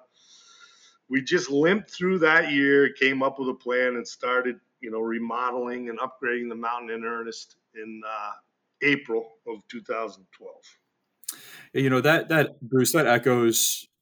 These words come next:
Speaker 2: a story I heard from Charles Jefferson, who's the owner of Montage Mountain down in Pennsylvania.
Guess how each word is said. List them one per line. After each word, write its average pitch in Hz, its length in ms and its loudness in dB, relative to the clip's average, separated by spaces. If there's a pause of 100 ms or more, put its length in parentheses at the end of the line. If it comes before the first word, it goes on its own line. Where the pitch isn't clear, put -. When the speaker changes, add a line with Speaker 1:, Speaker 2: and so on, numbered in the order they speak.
(120)
Speaker 2:
a 120 60 -2
story 117 380 4
I 110 40 2
heard 110 160 4
from 107 140 -8
Charles 107 340 -2
Jefferson, 110 440 -2
who's 113 180 0
the 110 140 0
owner 123 260 4
of 101 100 0
Montage 107 520 0
Mountain 101 260 -2
down 104 160 -2
in 92 80 -10
Pennsylvania. 104 720 -4